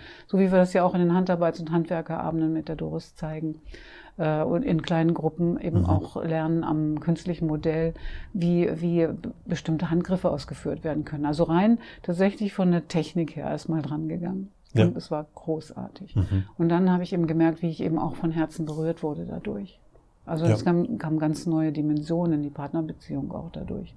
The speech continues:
Speaker 1: rein. Und dann habe ich mich eben, habe ich über die Tantra-Massage erfahren und gesagt, wie kann man das lernen? Das muss ich machen, das finde ich toll.
Speaker 2: Ja. Und ich finde die Handwerkerabende tatsächlich auch, da hatten wir vorhin schon kurz drüber gesprochen,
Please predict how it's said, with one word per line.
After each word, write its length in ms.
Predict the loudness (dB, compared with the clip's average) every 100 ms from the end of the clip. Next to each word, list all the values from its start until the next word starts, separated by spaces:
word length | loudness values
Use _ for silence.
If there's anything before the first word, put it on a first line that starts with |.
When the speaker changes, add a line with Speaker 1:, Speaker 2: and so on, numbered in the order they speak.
| -6
Speaker 1:
rein. 300 | -2 -2 -2 -6 -18 -20 -4
Und 140 | 0 4
dann 220 | 4 4
habe 100 | 2
ich 180 | 0 -2
mich 280 | -2 0
eben, 420 | 2 4 4 4 0
habe 120 | 0
ich 40 |
über 140 | 0 0
die 80 | 0
Tantra-Massage 800 | 0 0 0 -2 -2 0 0 0
erfahren 400 | -2 -2 2 2
und 80 | 0
gesagt, 300 | -4 -8 -4
wie 140 | -4
kann 180 | 0 0
man 100 | 0
das 180 | -2 -4
lernen? 240 | -4 -2
Das 160 | -2 0
muss 180 | -2 -2
ich 120 | -6
machen, 260 | -6 -2 -2
das 120 | -2
finde 220 | -2 -6 -6
ich 120 | -8
toll. 260 | -6 -4 -6 -14 -8 2
Speaker 2:
Ja. 160 | 2 2 -10 -20 -20 -2
Und 100 | 4
ich 60 | 4
finde 160 | 6 6
die 40 |
Handwerkerabende 600 | 6 4 2 2 2 0
tatsächlich 340 | 0 0 0 2
auch, 160 | 0
da 100 | 0
hatten 120 | 0
wir 80 | 0
vorhin 260 | 0 0 2
schon 160 | 0
kurz 220 | -2 -6 -2
drüber 180 | 0
gesprochen, 440 | 0 0 0 0